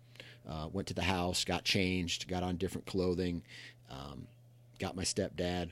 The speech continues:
headed back out there, went back to the tree stand, went to the area of impact. Now, remember, there, it had snowed since then, or not since the, the shot, but this, that weekend has snowed. So I felt to myself, "Dude, I'm gonna have an easy time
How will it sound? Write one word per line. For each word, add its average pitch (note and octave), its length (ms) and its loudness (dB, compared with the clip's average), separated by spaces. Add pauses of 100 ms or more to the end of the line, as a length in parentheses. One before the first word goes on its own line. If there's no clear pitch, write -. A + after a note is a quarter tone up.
(100)
headed F2 300 0
back F2+ 300 0
out F#2 280 2
there, F2+ 360 2
went D#2+ 200 -6
back F2+ 220 0
to G#2 80 0
the F#2+ 80 2
tree F#2+ 300 2
stand, F2 540 0 (300)
went E2 480 0 (280)
to A#2 400 8
the A2 180 4
area G2+ 240 8
of F2+ 100 2
impact. F2 400 0
Now, F2+ 160 2
remember, G2+ 340 6
there, F2 180 2
it F2+ 200 -4
had - 180 -2
snowed C3+ 380 8
since F2 300 0
then, E2 320 0 (440)
or G2 100 2
not F#2+ 220 4 (320)
since - 360 4
the, F#2 340 2
the E2 80 -2
shot, G#2+ 380 6
but F2+ 200 0 (220)
this, G2 240 2 (100)
that F#2 200 2
weekend G#2 320 6
has D#2+ 100 0
snowed. B2+ 500 6 (260)
So F#2+ 380 6 (160)
I F#2+ 100 2
felt A2+ 240 8
to G2+ 40 0
myself, F2+ 400 2
"Dude, G2+ 160 6
I'm F#2+ 120 6
gonna A#2 120 6
have E2 220 0
an C#2 100 -6
easy F#2 300 0
time F#2 320 2